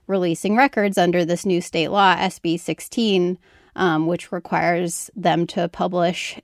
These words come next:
any, uh, reports where there was a sustained finding of discrimination, which sometimes includes sexual harassment.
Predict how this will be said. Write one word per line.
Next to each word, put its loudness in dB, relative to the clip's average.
any, 2
uh, 2
reports -2
where -2
there -4
was -4
a -4
sustained -2
finding 2
of -6
discrimination, 0
which -4
sometimes 0
includes 2
sexual -2
harassment. -2